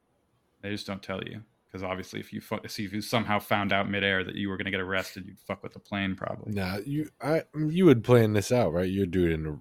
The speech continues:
Speaker 2: like, in rural enough area, like, middle of
Speaker 1: Yeah, but I
Speaker 2: Ohio
Speaker 1: still
Speaker 2: or
Speaker 1: think I
Speaker 2: some
Speaker 1: would,
Speaker 2: shit.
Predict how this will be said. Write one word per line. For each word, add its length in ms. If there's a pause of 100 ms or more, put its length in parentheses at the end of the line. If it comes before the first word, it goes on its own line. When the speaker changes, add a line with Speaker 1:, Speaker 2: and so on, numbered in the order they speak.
(140)
Speaker 2:
like, 220
in 240
rural 400
enough 300
area, 460 (1400)
like, 200
middle 400
of 60
Speaker 1:
Yeah, 240
but 120
I 40
Speaker 2:
Ohio 100
Speaker 1:
still 140
Speaker 2:
or 20
Speaker 1:
think 160
I 100
Speaker 2:
some 60
Speaker 1:
would, 120
Speaker 2:
shit. 180